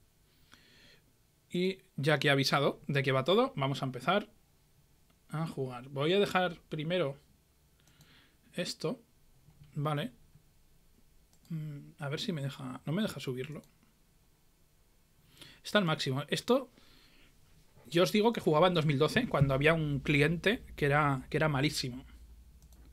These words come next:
Pero es que tampoco lo han mejorado mucho, ¿eh? Fijaros qué mierda de cliente, que yo no lo puedo agrandar. Vaya mierda. Yo ahora lo que suelo jugar más es a,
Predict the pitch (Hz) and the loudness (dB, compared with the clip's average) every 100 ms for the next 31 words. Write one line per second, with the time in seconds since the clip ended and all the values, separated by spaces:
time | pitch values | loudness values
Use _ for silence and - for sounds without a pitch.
0 | - - - - - - - - - - | -20 -20 -20 -20 -20 -20 -20 -20 -20 -20
1 | - - - - - - - - _ _ | -20 -20 -20 -20 -20 -20 -20 -20 _ _
2 | - _ _ - _ - 139 135 143 139 | -20 _ _ -20 _ -2 -2 -2 -2 0
3 | 175 214 147 139 123 165 165 - 123 - | 2 2 2 -2 -4 -2 -4 -6 -10 -12
4 | _ _ _ _ _ _ _ _ _ _ | _ _ _ _ _ _ _ _ _ _
5 | _ - 143 131 170 220 - 151 170 240 | _ -10 -8 -2 -2 -2 -2 -2 0 0
6 | 233 143 135 143 233 226 170 254 - - | 0 -2 -4 -2 -2 -2 -6 -6 -8 -6
7 | 135 156 220 165 175 185 139 127 165 196 | -2 2 2 2 4 4 2 0 0 -2
8 | - _ _ - - - _ - - _ | -4 _ _ -20 -20 -20 _ -20 -20 _
9 | _ _ _ _ - - - _ - 151 | _ _ _ _ -20 -20 -20 _ -8 -6
10 | 131 135 120 120 147 196 196 165 190 165 | -4 -6 -8 -2 4 4 4 4 4 2
11 | 147 - - - 160 165 165 151 147 151 | -2 -4 -8 -2 2 2 2 0 0 0
12 | 170 - - 143 139 143 135 127 123 | -2 -4 -6 -6 -2 -2 -2 -6 -12